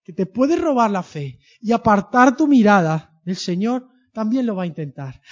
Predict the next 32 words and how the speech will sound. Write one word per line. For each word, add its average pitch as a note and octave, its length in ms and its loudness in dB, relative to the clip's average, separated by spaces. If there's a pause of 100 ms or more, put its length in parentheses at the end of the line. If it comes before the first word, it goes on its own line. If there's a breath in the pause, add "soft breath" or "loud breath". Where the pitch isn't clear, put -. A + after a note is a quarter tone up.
(120 loud breath)
A D4+ 60 4
él E4 80 2
no F4+ 80 2
le F4 80 6
importa C#4+ 800 0 (140)
asustarte, B3 1000 0 (180 loud breath)
a D4 80 0
él E4 60 -2
no F4+ 80 0
le F4 80 2
importa D#4 380 2
que C#4+ 80 -2
estés - 260 -2
enfermo C#4 480 -2
o A3 180 0
no. G3 240 0 (200 loud breath)
Lo C4 200 2
único F#4 440 4
que D#4 100 0
le D4 80 4
interesa A#3+ 560 2 (720 soft breath)
es - 180 -6
que C#4+ 140 -6
tu B3+ 260 -6
fe C#4 480 4 (220 loud breath)
sea C4+ 440 6
desarraigada A3+ 960 0 (1700)
y F3+ 80 -20
que F3+ 140 -16
maldigas E3+ 640 -4
a F3+ 60 -4
Dios C3 480 -10